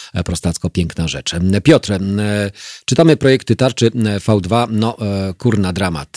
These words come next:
Jest tyle odniesień, ale to nie wiem, czy to akurat, e, jeszcze tak, tak, tak, to już do naszego, m, nazwijmy to, m, blokowego,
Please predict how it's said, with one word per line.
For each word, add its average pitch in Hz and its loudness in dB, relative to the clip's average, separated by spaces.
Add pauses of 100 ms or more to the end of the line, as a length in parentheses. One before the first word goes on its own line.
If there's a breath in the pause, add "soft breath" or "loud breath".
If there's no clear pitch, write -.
(140)
Jest 90 -4
tyle 104 2
odniesień, 98 2 (420 loud breath)
ale 185 2
to 185 2
nie 127 2
wiem, 160 -2 (140)
czy 156 -2
to 127 2
akurat, 98 -4
e, 117 4
jeszcze 92 -4
tak, 185 -2
tak, 135 0
tak, 135 0
to 113 2
już 107 4
do 98 -2
naszego, 107 0 (460 loud breath)
m, 98 4 (320)
nazwijmy 98 -2
to, 92 -2
m, 95 -2
blokowego, 104 -2